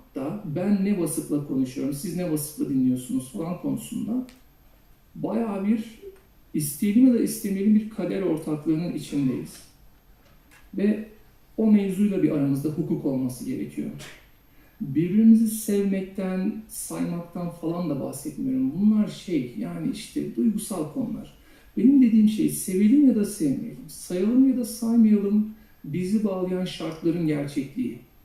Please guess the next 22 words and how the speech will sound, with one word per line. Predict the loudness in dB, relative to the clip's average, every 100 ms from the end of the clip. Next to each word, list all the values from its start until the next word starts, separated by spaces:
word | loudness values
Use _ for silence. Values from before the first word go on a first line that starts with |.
| _ _ _ _ _ _ _ -14
Bu, | -8 2 4 4 2
buraya | 2 4
getirmek | 2 0 2 2
istiyorum | 0 -4 -4 -4 -6
konuyu. | -4 -4 -4
Çünkü | -6 2 4 4 0 -2 -2 -4
bu | -6 -2 0
ciddiyette | -2 -6 0 0 0 -6 -6
konuşulmuyor. | -2 2 2 2 -2 0 -2 -4 -16 _ _ -8
Yani | -6 -4 -2 -4 -4 -8 -20 _ _ -20 _ _ -20 _ _ _ _ _ -12
bu | -4 -2
sınırlar | -2 -2 -2 -2 0 0
ve | 2
ülkeler | 2 0 -2 0 0
konusu, | 2 2 0 -4 -4 -4 -4
bu | -6 -6
korkunçlukta, | -4 -2 -2 -4 -2 -2 -2 -6 -4
bu | -4
ciddiyette | -4 -4 -4 -2 -4
konuşulmuyor. | -4 -6 -4 -4 -2 -4
Sadece | -6 -6 -4 -2 0 0
sev, | 0 -2 0 0